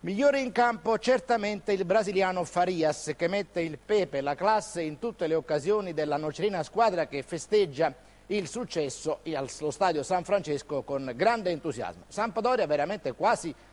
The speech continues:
non pervenuta. Alla fine della gara il direttore sportivo ha detto che per Azzori sono ore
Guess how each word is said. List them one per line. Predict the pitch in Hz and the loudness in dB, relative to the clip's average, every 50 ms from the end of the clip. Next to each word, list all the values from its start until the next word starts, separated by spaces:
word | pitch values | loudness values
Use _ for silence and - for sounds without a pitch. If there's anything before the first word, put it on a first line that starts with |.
| - - - | -20 -20 -6
non | - 180 240 262 240 - - | 0 2 2 2 0 0 0
pervenuta. | - 165 147 120 123 135 127 123 110 104 - 113 113 | 0 0 0 0 -4 -6 -6 -8 -8 -6 -4 -2 -2
Alla | 113 117 127 127 | -2 -2 -2 -4
fine | - 196 185 170 | -4 -4 -4 -4
della | 147 151 156 165 170 | -4 -2 0 0 2
gara | 175 196 208 214 202 175 | 4 4 4 4 4 2
il | 135 | 0
direttore | 123 120 131 131 123 - 151 147 143 | -2 -6 -6 -4 -2 -2 -2 -2 -2
sportivo | 135 - 202 196 - - 160 170 160 | -2 -4 -6 -4 -2 -2 -2 0 0
ha | - | -2
detto | 143 170 165 - - 135 | -2 -4 -6 -6 -6 -6
che | - - 139 | -4 -6 -4
per | 113 139 151 | -2 0 0
Azzori | 165 185 180 - - 240 247 233 226 190 160 - - - - - - - | 0 0 0 0 0 2 2 2 2 0 -4 -6 -10 -20 -20 -20 -20 -20
sono | - - - 247 254 240 220 220 - - | -6 0 2 2 2 2 0 -2 2 4
ore | 240 262 262 254 240 - - | 6 6 6 6 4 2 -2